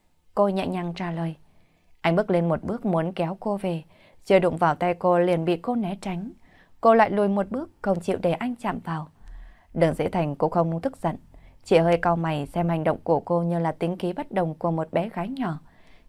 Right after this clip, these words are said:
Chỉ cần cho cô một chút đường, tin tưởng cô rất nhanh sẽ hết giận mà thôi. Thiên Tầm ngoan,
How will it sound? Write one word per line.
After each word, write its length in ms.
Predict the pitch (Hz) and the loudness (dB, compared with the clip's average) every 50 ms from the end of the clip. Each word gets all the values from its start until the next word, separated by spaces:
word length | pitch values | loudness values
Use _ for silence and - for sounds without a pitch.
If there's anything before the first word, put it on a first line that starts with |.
| - | -4
Chỉ 140 | - 226 220 | 0 2 4
cần 200 | 208 233 208 214 | 4 4 2 2
cho 160 | 202 269 277 | 0 -2 -2
cô 160 | 277 285 285 277 | 0 0 0 2
một 220 | 277 254 190 175 - | 2 2 0 0 -2
chút 140 | - 311 330 | -6 -8 -8
đường, 280 | - 220 190 180 170 170 - - - - - - | -6 -4 -4 -4 -4 -6 -10 -14 -20 -20 -6 -2
tin 180 | - 180 175 170 | 0 0 4 4
tưởng 240 | 180 170 156 139 - | 4 4 4 2 -2
cô 140 | - 165 165 | -2 -2 -2
rất 200 | 190 254 254 214 | -2 -4 -4 -4
nhanh 200 | 190 170 165 165 | -4 -4 -4 -6
sẽ 160 | - - - | -6 -8 -8
hết 140 | 185 233 269 - - | -8 -10 -10 -8 -6
giận 240 | 185 170 - - 151 | -6 -6 -6 -6 -6
mà 140 | 156 143 135 - | -6 -8 -8 -10
thôi. 240 | - 170 170 170 170 - - _ - - _ - - - - _ _ _ - _ _ - - - - - - - - - - - - - - - - - - | -12 -12 -12 -12 -12 -16 -20 _ -20 -20 _ -20 -20 -20 -20 _ _ _ -20 _ _ -20 -20 -20 -20 -20 -20 -20 -20 -20 -20 -20 -20 -20 -20 -20 -20 -8 -2
Thiên 160 | - 175 160 - | 0 0 2 2
Tầm 180 | 160 151 143 | 2 0 0
ngoan, 160 | 147 151 160 | -2 -4 -4